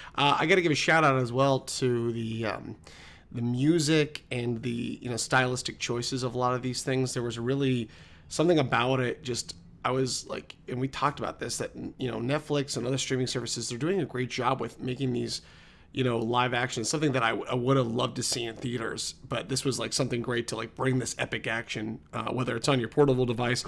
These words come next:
or from your home. But I was, yeah, I was really blown away. I really,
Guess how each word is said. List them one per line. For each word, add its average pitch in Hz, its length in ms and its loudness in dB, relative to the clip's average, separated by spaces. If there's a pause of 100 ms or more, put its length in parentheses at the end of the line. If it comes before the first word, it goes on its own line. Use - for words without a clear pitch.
(340)
or 156 160 10
from 127 180 4
your 113 80 4
home. 113 260 4
But 113 120 0
I 117 80 4
was, 113 240 -2
yeah, 110 120 2
I 110 40 2
was 180 180 0
really 240 140 2
blown 156 220 6
away. 120 180 2
I 107 40 2
really, 131 460 2